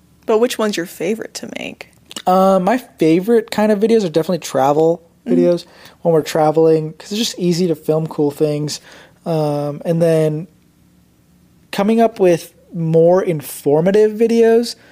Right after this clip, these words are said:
Speaker 2: I made a video on, um, like, this house. I made a video about, like, um, what is it? Uh, when I was outside that one time,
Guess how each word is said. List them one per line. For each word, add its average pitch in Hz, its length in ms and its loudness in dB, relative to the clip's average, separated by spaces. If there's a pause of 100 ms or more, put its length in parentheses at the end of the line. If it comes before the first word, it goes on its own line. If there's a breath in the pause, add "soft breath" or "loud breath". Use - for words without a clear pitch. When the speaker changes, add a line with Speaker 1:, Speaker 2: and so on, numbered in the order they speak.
(220 soft breath)
Speaker 2:
I 160 40 -6
made 165 160 2
a 160 60 2
video 151 540 0
on, 143 760 -8 (140)
um, 147 720 -10 (340)
like, 147 360 -2
this 135 180 -4
house. 185 720 0 (420 soft breath)
I 156 60 -8
made 147 180 -2
a 139 40 -2
video 143 720 0 (120)
about, 135 560 0 (140)
like, 135 580 -4 (140)
um, 151 460 -6 (180)
what 170 160 -2
is 131 120 -4
it? - 160 -12 (1200)
Uh, 143 280 -4
when 143 200 -4
I 143 100 -2
was 143 160 -2
outside 147 640 -4
that 165 140 -6
one 165 200 -6
time, 175 340 -6